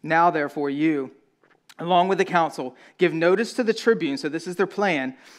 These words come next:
"'to bring him down to see you as they were going to determine his case,'"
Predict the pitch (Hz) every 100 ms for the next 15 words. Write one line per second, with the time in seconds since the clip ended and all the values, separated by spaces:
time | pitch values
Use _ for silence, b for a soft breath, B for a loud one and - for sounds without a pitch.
0 | B 202 202 185 220 240 254 214 196 185
1 | 175 - 254 233 175 139 139 - B 175
2 | 175 190 180 175 180 226 226 202 190 -
3 | 233 233 185 156 156 180 - - 202 165